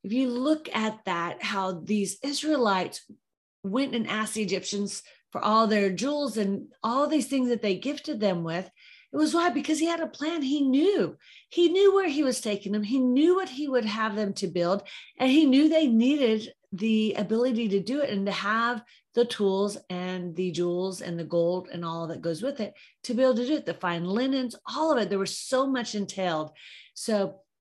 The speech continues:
whether God's asking you to create a ministry,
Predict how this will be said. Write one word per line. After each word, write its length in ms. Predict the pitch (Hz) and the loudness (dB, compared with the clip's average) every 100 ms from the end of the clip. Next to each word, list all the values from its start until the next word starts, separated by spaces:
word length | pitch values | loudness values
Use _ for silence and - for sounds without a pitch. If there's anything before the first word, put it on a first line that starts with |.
| _ | _
whether 260 | 247 254 | 0 2
God's 760 | 226 - 262 269 294 294 - - _ _ _ - _ _ - | 0 -2 -2 -2 -2 -6 -10 -12 _ _ _ -20 _ _ -2
asking 400 | 240 226 226 220 | -2 -2 0 2
you 160 | 226 | 2
to 300 | 220 214 202 | 0 -2 -2
create 280 | 190 214 202 | -2 0 0
a 80 | 180 | 0
ministry, 1040 | 175 208 254 262 - - 254 247 240 233 | 0 0 2 0 -4 -4 -2 -2 -2 -6